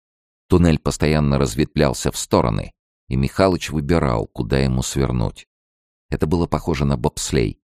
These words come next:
Михалыч управлял своим воображаемым полетом легкими, незаметными глазу поворотами ступней и ладоней. Даже не поворотами, а просто микроскопическими напряжениями соответствующих мышц.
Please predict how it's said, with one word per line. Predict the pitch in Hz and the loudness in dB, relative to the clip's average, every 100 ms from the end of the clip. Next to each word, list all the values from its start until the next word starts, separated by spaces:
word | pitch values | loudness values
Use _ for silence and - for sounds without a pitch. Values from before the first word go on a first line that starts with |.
| _ | _
Михалыч | 76 - 104 92 80 | -4 0 2 2 2
управлял | - - 69 80 76 | -4 0 2 4 2
своим | - 67 71 65 | 0 0 0 0
воображаемым | 65 62 67 64 73 67 65 64 | 0 0 0 0 2 2 2 0
полетом | - 64 80 87 58 52 - _ _ _ _ _ _ _ | 0 2 2 2 0 -2 -6 _ _ _ _ _ _ _
легкими, | 71 85 90 - 57 55 | 4 4 2 -2 -6 -4
незаметными | 60 67 78 78 87 - 65 | -2 0 2 2 0 0 -2
глазу | 58 67 78 67 | 0 0 0 -2
поворотами | - 60 64 71 67 67 | -2 0 2 0 0 0
ступней | 64 - - - 71 71 | -2 -4 -4 -2 0 0
и | |
ладоней. | 62 65 67 62 60 50 50 50 _ _ _ _ _ _ - | 0 -2 -2 0 0 0 -6 -10 _ _ _ _ _ _ 0
Даже | 98 104 | 0 2
не | 104 | 0
поворотами, | 101 107 113 101 - 60 | 2 2 2 0 0 -2
а | 57 | -2
просто | 69 71 73 | -2 -2 0
микроскопическими | 73 - 76 - 76 - 104 - - 98 92 | -2 0 -4 -2 -4 -2 -6 -4 -6 -4 -2
напряжениями | 87 - 90 82 82 62 55 53 55 | 0 0 -2 0 0 0 -2 -2 -4
соответствующих | - 62 55 64 60 - 64 60 - 60 - | -2 -4 -2 -6 -6 -4 -4 -4 -6 -8 -4
мышц. | 60 - - | -6 -6 -12